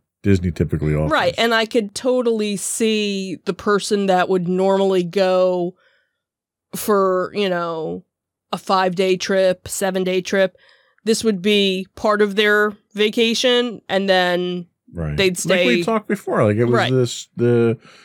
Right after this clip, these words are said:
Speaker 1: sea and land, you know, the
Speaker 2: Right.
Speaker 1: cruise and, and
Speaker 2: Mm-hmm.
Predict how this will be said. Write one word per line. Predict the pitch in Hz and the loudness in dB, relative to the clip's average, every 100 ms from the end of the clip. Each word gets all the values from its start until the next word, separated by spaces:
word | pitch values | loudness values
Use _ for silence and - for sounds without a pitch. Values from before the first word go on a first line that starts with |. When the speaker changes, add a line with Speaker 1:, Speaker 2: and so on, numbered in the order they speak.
| _ - | _ -16
Speaker 1:
sea | - 180 | -2 0
and | 175 160 | 2 0
land, | 175 180 104 90 95 - | 0 0 -2 -2 -6 -4
you | 110 | -2
know, | 107 | 2
the | |
Speaker 2:
Right. | 226 170 | 2 0
Speaker 1:
cruise | - 127 120 | 0 2 2
and, | 117 110 101 | 0 -2 -4
and | 104 104 101 98 | -4 -2 -2 -2
Speaker 2:
Mm-hmm. | 110 277 349 | 0 0 0